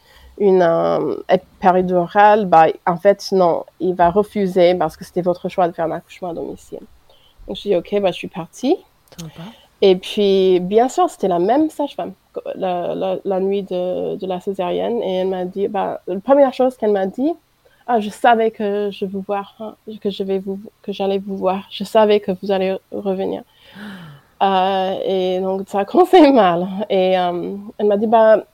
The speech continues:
Speaker 1: je vais appeler l'anesthésiste, euh, pour la césarienne. Et s'il est gentil, il, il, il va vous faire une, euh,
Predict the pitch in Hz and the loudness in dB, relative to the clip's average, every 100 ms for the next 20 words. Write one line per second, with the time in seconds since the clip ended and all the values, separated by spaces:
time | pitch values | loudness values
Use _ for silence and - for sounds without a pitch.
0 | _ 226 254 269 254 226 - 233 214 196 | _ -4 2 4 6 2 4 4 6 0
1 | 196 - 196 208 233 240 - 214 196 185 | -2 -2 -2 0 0 0 -2 0 2 2
2 | 180 180 - - - - - - 214 190 | 0 -2 -6 -10 -12 -14 -6 2 4 4
3 | 190 - 202 202 202 214 214 226 190 180 | 0 -2 -2 0 2 2 4 4 2 -2
4 | - - 233 220 202 190 - 220 190 185 | -4 2 6 8 6 2 0 0 0 0
5 | 202 180 208 190 190 185 190 - 190 190 | -4 -2 -4 2 0 0 -8 -2 0 0
6 | 185 180 - _ - - _ _ 180 | 0 -4 -8 _ -20 -20 _ _ -2